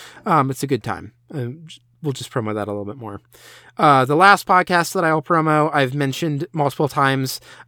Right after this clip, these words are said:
in this episode, Around a Long Fire. Uh, it is a podcast that I do with M from Abnormal Mapping, and it is on the Abnormal Mapping Network. So if you go to abnormalmapping dot com slash longfire, you will, uh, find it.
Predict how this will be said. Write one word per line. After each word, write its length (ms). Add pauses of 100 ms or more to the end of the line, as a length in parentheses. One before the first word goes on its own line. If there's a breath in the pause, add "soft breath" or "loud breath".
(120)
in 160
this 180
episode, 600
Around 320
a 40
Long 240
Fire. 440 (420 loud breath)
Uh, 320
it 40
is 140
a 420
podcast 560
that 100
I 80
do 260
with 300
M 440
from 200
Abnormal 380
Mapping, 500
and 100
it 120
is 160
on 240
the 100
Abnormal 320
Mapping 540
Network. 480 (320 loud breath)
So 140
if 120
you 60
go 100
to 260
abnormalmapping 840
dot 200
com 320
slash 380
longfire, 640
you 220
will, 320
uh, 200
find 340
it. 160